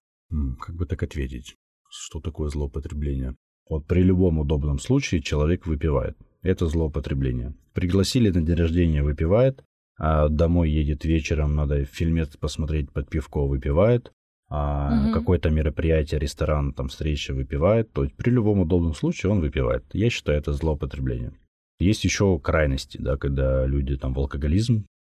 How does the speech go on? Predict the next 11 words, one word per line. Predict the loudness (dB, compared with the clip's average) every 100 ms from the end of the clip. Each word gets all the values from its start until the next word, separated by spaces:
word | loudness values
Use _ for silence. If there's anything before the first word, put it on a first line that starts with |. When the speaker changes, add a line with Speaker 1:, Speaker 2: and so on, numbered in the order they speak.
| _
Speaker 1:
проваливаются, | -2 2 2 2 -2 -6 -8 -6
у |
меня | -6 -6
тоже | -4 -2 -4
есть | -6
такие. | -10 -10 -10 -6
Speaker 2:
Не, | -4 -2
ну | -2
это | -4 -6
да. | -6 -6 -8 -16 -10
Speaker 1:
Да, | -4 -2 -2